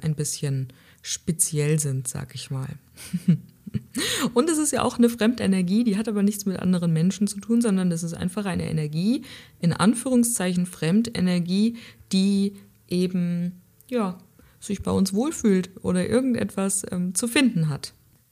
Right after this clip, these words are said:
Diese Naturwesen sind aber tatsächlich nur im Frühling bei uns. Das heißt, man öffnet ihnen im November dann die Haustüren.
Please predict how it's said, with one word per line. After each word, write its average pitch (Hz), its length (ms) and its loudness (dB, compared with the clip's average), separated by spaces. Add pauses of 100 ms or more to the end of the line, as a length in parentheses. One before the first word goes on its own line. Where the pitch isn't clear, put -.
(160)
Diese 226 240 8
Naturwesen 202 580 4
sind 185 140 2
aber 165 320 -2
tatsächlich 175 640 -4
nur 202 260 4
im 156 200 -2
Frühling 226 500 4
bei 190 180 -2
uns. 185 300 -2
Das - 120 -8
heißt, 170 300 -6
man 160 200 -2
öffnet 180 380 -4
ihnen 180 320 2
im 165 220 0
November 180 560 2 (320)
dann 175 160 2
die 170 140 2
Haustüren. 214 800 2